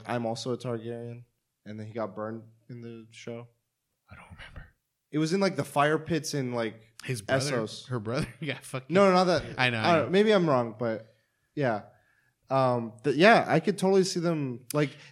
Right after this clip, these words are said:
Speaker 1: that. With the Euron is in Victari-, like, the Greyjoys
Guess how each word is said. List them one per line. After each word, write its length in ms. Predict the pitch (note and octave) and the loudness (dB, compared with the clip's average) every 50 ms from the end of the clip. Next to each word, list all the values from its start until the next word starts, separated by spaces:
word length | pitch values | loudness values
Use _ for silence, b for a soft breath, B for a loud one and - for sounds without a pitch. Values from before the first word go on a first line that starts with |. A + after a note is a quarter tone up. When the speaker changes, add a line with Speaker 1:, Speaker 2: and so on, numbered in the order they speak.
| B | B
Speaker 1:
that. 280 | - D#3+ F#3 A#3+ D#4+ G3 | 6 6 6 6 6 4
With 220 | A3+ C4 A#3+ - - | 0 -2 -2 -4 -6
the 160 | E3+ E3+ D#3 | -6 -4 0
Euron 600 | C#3+ D#3+ F#3 G3+ A3+ A#3+ B3+ C4 C4 B3+ A#3+ - - _ _ | 4 6 8 8 8 6 4 2 0 -2 -4 -8 -12 _ _
is 360 | - E3 D#3+ D3+ D3 D3 D3+ - _ | 2 2 2 2 0 -6 -10 -10 _
in 180 | - D#3 D3+ D3 | -2 -2 -2 0
Victari-, 500 | C3 C#3+ C3 C#3 - - E3+ E3+ F3+ D#3+ D3 | -2 -4 -4 -4 -4 -2 0 0 0 0 -2
like, 160 | D#3 D3+ - | -2 -2 -2
the 100 | - D#3 | -4 -4
Greyjoys 920 | C#3 B2+ C#3 E3 F3+ A3 G3+ D#3 D3 D#3+ D3 C3+ B2 A#2+ A2 G#2+ - - | -2 2 4 4 4 4 2 0 -2 0 0 0 0 -2 -4 -6 -12 -16